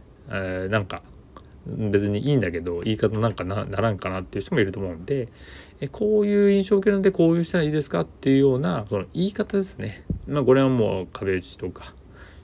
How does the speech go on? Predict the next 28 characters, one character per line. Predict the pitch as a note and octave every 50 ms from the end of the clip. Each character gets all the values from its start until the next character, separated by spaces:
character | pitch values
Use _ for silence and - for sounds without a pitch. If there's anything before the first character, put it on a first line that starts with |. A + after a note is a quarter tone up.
| - - -
い | A#2
ろ | G#2
ん | G2+
な | G2+ G2
人 | - - - G#3
の | F#3 C#3 G#2 F#2+ F#2+ -
コ | F#2+
ミ | G2+
ュ | G2
ニ | F#2+
ケ | F#2+
ー |
シ | - -
ョ |
ン | F#2
が | F2+
鍛 | - - -
え | F#2+ F#2
ら | F2+ F#2+ F#2
れ | F#2
て | F2+ - G#2
い | G2
る | A#2
の | D3+
で、 | F3 G#3+ F#3 C3+ G#2+ -
そ | - -
れ | C3+ E3
を、 | A3 A#3+ E3 G#2 -